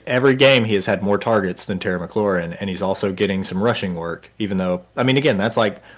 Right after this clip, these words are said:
Brian Robinson comes back, you're gonna have Samuel, Gibson, Robinson, McKissick,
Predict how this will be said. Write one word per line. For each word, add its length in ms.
Brian 180
Robinson 400
comes 200
back, 260
you're 100
gonna 140
have 260
Samuel, 480
Gibson, 400
Robinson, 640
McKissick, 600